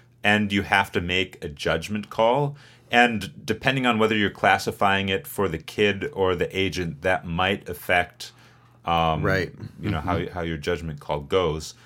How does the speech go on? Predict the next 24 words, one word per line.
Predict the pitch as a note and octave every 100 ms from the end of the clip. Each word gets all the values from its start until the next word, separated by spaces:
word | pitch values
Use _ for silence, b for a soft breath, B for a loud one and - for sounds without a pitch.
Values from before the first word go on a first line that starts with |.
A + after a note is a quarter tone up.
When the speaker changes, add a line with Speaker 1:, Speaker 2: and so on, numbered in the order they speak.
| b b b b -
Speaker 1:
Uh, | F#2+ G2
especially | A#2+ D3 C#3 B2+ A2+
since | - G#2+ G2+ -
if | A2 -
the | G2+
kid | - G#2 F#2 C#2+
guesses | F2+ F#2 G#2 E2+
y-, | F2+ -
the | -
classification | - F2 - F#2+ F2 - - G2+ F2 - E2+
correctly, | D#2 F2 E2+ F2 - F2 D#2+ D#2+
they're | D#2 D#2
rewarded | D2 E2 F2 D#2+ C#2+
for | E2 D#2
it. | E2 - B B
How, | - C#3
how | D#3+
do | E3+
you |
guys | D3 A#2+ -
feel | G#2+ G2+
about | D#2+ E2 E2
that | F2+ D2+
fuzziness? | - - F2 E2 D2 C#2 F2+ G#2 -